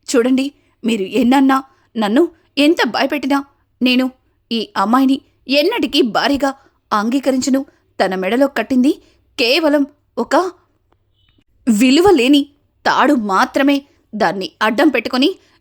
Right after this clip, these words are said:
ఇంతవరకు నన్ను ఇబ్బంది పెట్టింది చాలు, ఇక తన్ని ఇక్కడి నుంచి దయచేయమనండి" అని చెప్పి ఇక దేవ అయితే పక్కకి వెళ్ళిపోతాడు. ఒక్కసారిగా మిథున దేవ మాటలని తట్టుకోలేక, "ఏ-, ఏం మాట్లాడుతున్నావు దేవా?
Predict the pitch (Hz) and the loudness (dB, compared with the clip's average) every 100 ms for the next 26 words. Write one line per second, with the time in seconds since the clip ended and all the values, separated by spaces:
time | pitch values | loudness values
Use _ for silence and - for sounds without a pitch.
0 | - 294 285 415 285 262 311 - _ _ | -4 -2 0 0 0 0 -4 -6 _ _
1 | - 226 208 247 - 233 254 311 262 233 | -6 -2 -2 -4 -4 -2 2 2 2 -4
2 | 254 269 294 - 233 277 285 _ _ _ | -2 -2 -2 -2 0 0 -2 _ _ _
3 | 214 262 262 214 285 370 _ _ 403 453 | -6 -4 -4 0 0 -2 _ _ -6 -2
4 | 440 302 381 233 185 208 285 339 269 277 | 0 2 0 -2 -2 -2 -2 0 0 0
5 | 262 277 _ _ 254 262 285 247 269 _ | -2 -6 _ _ -6 -4 -6 -6 -10 _
6 | _ - 480 277 233 165 226 302 285 269 | _ -10 -2 -2 -2 -4 -2 -2 -4 -6
7 | 277 - - _ 254 254 339 330 254 285 | -8 -14 -20 _ -2 -2 -4 -2 -2 -4
8 | 277 277 277 277 - _ - 349 - - | -4 -4 -2 -4 -6 _ -4 -4 -4 -2
9 | 392 240 302 233 240 302 285 _ _ 214 | -2 0 -2 -2 0 0 -2 _ _ -4
10 | 208 233 311 226 233 285 285 277 277 _ | -2 0 0 0 -2 0 2 2 -2 _
11 | _ - - 294 294 277 269 277 - _ | _ -6 -4 -2 0 0 -2 -6 -10 _
12 | _ _ 202 196 185 180 214 285 330 294 | _ _ -12 -10 -10 -4 2 4 4 2
13 | 285 254 254 202 190 | -4 -2 -4 -2 -2